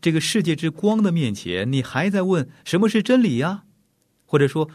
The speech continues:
：“我看不出他是我的救主。”或者说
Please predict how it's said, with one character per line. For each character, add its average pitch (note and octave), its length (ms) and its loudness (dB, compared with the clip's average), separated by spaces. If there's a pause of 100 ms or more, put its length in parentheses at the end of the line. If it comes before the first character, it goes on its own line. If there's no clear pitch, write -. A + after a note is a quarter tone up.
(160)
：“我 D3+ 160 0
看 B3 340 0
不 F3 80 2
出 E3+ 220 -2
他 D#3+ 180 -2
是 D3 140 -4
我 A#2 120 -2
的 A2 100 -4
救 G#2 200 -6
主。” - 300 -16 (760)
或 A2+ 120 -4
者 G#2 100 -2
说 A2 220 -4